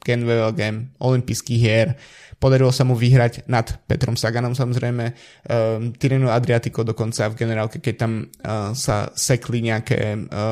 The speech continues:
horské etapy kvôli snehu. Ehm, vyhral dve etapy na Tour, bol v, eh, žltom drese, vyhral E trojku,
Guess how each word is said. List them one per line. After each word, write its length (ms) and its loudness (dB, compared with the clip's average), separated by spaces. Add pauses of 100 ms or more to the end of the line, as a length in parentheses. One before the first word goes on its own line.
(100)
horské 320 2
etapy 320 -2
kvôli 200 -2
snehu. 480 2 (600)
Ehm, 640 2 (720)
vyhral 280 6
dve 200 6
etapy 340 2
na 180 2
Tour, 300 0
bol 300 2
v, 100 -8
eh, 920 -8
žltom 400 2
drese, 720 2
vyhral 440 2
E 140 0
trojku, 800 -4